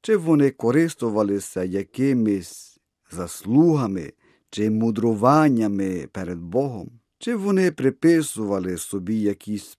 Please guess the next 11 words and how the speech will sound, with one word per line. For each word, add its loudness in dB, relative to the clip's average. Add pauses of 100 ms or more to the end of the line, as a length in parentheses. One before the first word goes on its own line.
права -4
перед -8
Богом? -2 (480)
Чи 2
вони 2
колись 4
вважали 0
себе -4
достойними -2
Божої -4
ласки? -8